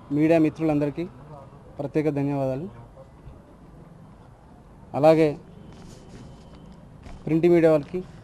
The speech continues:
ఎలక్ట్రానిక్ మీడియా వాళ్ళకి స్వాగతం చెబుతూ, మా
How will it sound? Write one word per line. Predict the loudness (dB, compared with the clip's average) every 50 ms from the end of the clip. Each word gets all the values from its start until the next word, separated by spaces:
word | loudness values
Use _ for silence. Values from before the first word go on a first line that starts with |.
| -18 -8 0
ఎలక్ట్రానిక్ | 0 0 2 2 2 4 4 4 4
మీడియా | 4 4 4
వాళ్ళకి | 4 2 0 -4 -6 -10 -10 -10 -18 -20 -20 -20 -20 -20 -20 -20 -18 -16 -16 -16 -16 -14 -16 -16 -16 -16 -16 -16 -16 -16 -16 -16 -16 -18 -18 -18 -18 -18 -18 -18 -16 -16 -16 -16 -16 -16 -16 -18 -18 -18 -20 -20 -20 -20 -20 -20 -20 -18 -18 -18 -18 -20 -20 -20 -20 -20 -20 -20 -20 -20 -20 -20 -20 -20 -20 -20 -20 -20 -20 -20 -20 -20 -20 -20 -20 -20 -20 -20 -20 -20 -20 -20 -20 -20 -20 -20 -18 -20 -12 -4
స్వాగతం | -2 0 0 0 0 -2 -2 -4
చెబుతూ, | -6 -6 -6 -8 -10 -10 -10 -16 -20 -20 -20 -20 -20 -20 -20 -20 -20 -20 -20 -20 -20 -20 -20 -20 -20 -20 -20 -20 -20 -20 -20 -20 -20 -20 -20 -20 -20 -20 -20 -20 -20 -20 -20 -20 -20 -20 -20 -14 -4 -2
మా | 0 2